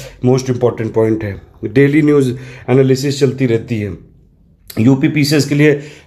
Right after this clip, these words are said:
मॉक टेस्ट जो दो हज़ार बीस है, दो हज़ार इक्कीस के लिए, वो सब इसमें जोड़ता जाएंगे।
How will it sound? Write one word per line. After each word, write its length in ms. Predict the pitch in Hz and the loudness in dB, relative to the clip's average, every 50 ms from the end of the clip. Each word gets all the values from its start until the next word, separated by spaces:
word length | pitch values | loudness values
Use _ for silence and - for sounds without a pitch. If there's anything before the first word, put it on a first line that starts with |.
| - 113 | -4 0
मॉक 340 | 117 135 131 131 127 - - | 2 2 2 2 -2 -2 -2
टेस्ट 300 | - 151 135 - - - | 0 0 0 -2 -6 -8
जो 160 | 107 117 135 | -4 -2 -2
दो 160 | 117 120 127 127 | 0 2 2 2
हज़ार 180 | 123 131 127 113 | 2 2 0 0
बीस 320 | 104 120 131 135 120 - | 0 0 0 0 0 0
है, 140 | 123 117 113 110 113 - - - - - - - | 0 0 0 -2 -4 -10 -18 -20 -20 -18 -8 -2
दो 120 | 110 127 | 0 2
हज़ार 180 | 127 123 127 123 | 4 4 4 2
इक्कीस 300 | 120 123 127 - 131 123 | 0 -2 -4 -4 -4 -2
के 100 | - 120 | 0 0
लिए, 80 | 123 123 | 2 2
वो 60 | 120 | 2
सब 140 | 113 127 120 | 2 0 0
इसमें 220 | 113 113 123 120 | 0 0 0 0
जोड़ता 320 | 113 113 113 107 - 117 113 | 0 0 -2 -2 -2 -2 0
जाएंगे। 380 | 104 107 110 104 110 110 107 | 0 0 0 0 0 0 -2